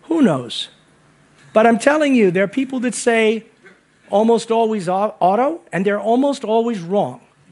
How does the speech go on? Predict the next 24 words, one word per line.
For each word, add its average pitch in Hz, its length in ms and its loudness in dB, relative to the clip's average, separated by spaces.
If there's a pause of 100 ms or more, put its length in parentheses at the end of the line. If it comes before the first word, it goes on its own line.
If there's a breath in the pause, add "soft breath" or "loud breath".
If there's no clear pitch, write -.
(160)
in 165 120 -4
my 175 160 2
opinion. 185 480 -2
Almost 254 480 4
always. 196 360 -2
There 190 160 -2
are 196 100 0
places 233 420 -2
to 247 80 -4
use 247 240 -2
auto. 165 320 -2 (360 loud breath)
But 196 140 4
if 185 140 2
you're 214 100 -2
using 294 380 2
it 285 100 -4
because 247 360 0
you 247 80 0
don't 247 180 0
have 226 200 0
a 220 40 -4
reason 208 440 -6
not 208 280 -2
to, 311 320 -4